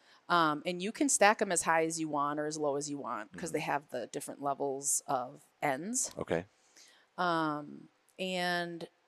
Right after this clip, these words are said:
Speaker 1: you have a barbell, and then you have your weights. Um, and a lot of it is using, yeah, you're either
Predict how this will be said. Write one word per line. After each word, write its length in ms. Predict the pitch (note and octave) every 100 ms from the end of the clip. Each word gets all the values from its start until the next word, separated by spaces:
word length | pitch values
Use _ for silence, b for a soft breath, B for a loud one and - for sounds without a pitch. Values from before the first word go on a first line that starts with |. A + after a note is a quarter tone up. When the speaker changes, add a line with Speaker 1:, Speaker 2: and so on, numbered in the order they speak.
| _ _ _ _ _ _ _ -
Speaker 1:
you 140 | E3+
have 180 | D#3+ E3+
a 60 |
barbell, 500 | G3 D#3+ D3+ E3 G3+ _ _ _
and 120 | D#3+ D#3
then 140 | D3+
you 60 | D#3
have 160 | D3
your 120 | D#3
weights. 560 | E3 D3+ - - - - _ _ _ _ _ E3+
Um, 600 | E3 D3+ D3 D3 D3 - _ _ _ _ _ _ -
and 560 | E3+ D#3+ D#3 D#3 D3+ D3
a 60 | D#3
lot 240 | D3+ D3+
of 100 | D#3
it 320 | D#3+ D#3 D3+ -
is 580 | D#3 D3 C#3+ C#3+ - D3+
using, 720 | D#3 D3 D3 D3 C#3+ C#3+ - _ -
yeah, 140 | D#3+
you're 180 | C#3+ C#3+
either 520 | D3+ D3 C3 B2+ -